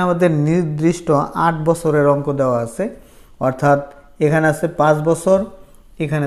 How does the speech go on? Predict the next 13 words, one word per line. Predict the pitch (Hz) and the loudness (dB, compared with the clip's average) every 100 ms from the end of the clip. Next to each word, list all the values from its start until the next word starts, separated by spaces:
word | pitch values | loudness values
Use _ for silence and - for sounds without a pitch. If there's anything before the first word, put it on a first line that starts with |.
| 131 | -2
দেওয়া | 123 120 | 0 -2
আছে | - 196 - - - - _ - | -2 -6 -6 -14 -20 -20 _ -4
তিন | 151 151 131 | -2 0 -2
বছর, | 120 120 - - - - - | -4 -8 -14 -20 -20 -20 -10
টোটাল | 139 135 143 | 0 0 0
হচ্ছে | 143 170 175 | -2 -6 -2
পাঁচ | 151 170 | -4 -2
আর | 156 | -6
তিন | 156 147 139 | -4 -2 0
আট | 139 135 | 0 -4
বছর, | 131 175 175 | -4 -4 0
তাই | 139 | 0
এখানে | 143 151 | 0 -4